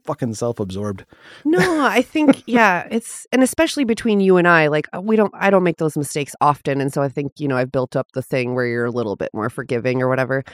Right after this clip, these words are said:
Speaker 1: Yeah.
Speaker 2: But I do the same thing even with complete strangers. Like,
Speaker 1: Yeah.
Speaker 2: somebody will s-, schedule a rental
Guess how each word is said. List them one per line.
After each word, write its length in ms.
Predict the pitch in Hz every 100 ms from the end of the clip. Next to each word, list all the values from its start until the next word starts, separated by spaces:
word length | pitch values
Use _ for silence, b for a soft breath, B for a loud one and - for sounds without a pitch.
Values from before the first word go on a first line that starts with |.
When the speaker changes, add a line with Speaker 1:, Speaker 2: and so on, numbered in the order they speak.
| B
Speaker 1:
Yeah. 120 | 90
Speaker 2:
But 100 | 214
I 160 | 214 247
do 140 | 254
the 80 | 220
same 240 | 185 190 185
thing 220 | 190 180
even 200 | 175 180
with 160 | 175
complete 340 | - 175 202 -
strangers. 600 | 233 294 320 175 - -
Like, 160 | 185 185
Speaker 1:
Yeah. 60 |
Speaker 2:
somebody 400 | - 214 226 233
will 200 | 208 202
s-, 140 | 185 - - 226
schedule 840 | - 208 208 220 214 202 196 185 _ _ _ _ -
a 100 | 170
rental 580 | 170 247 - 180 208